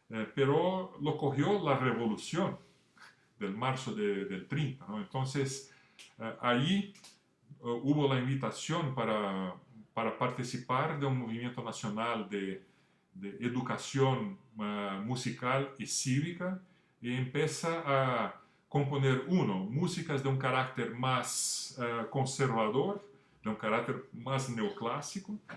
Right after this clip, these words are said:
especialmente las baquianas brasileñas,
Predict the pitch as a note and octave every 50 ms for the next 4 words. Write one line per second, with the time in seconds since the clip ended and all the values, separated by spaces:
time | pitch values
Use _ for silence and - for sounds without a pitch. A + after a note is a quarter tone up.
0 | - - _ _ - G#2+ - - - - D#3+ D#3 - C#3+ A#2+ A#2 A#2+ B2 B2 -
1 | A#2+ G#2+ G2+ G2+ F#2+ - - - G#2+ G2+ A2+ G#2+ - - B2 A#2+ A2+ A2 G#2 -
2 | G#2+ G#2+ - G#2+ G2 G2 B2 D3 F3+ G#3 G#3 F#3 -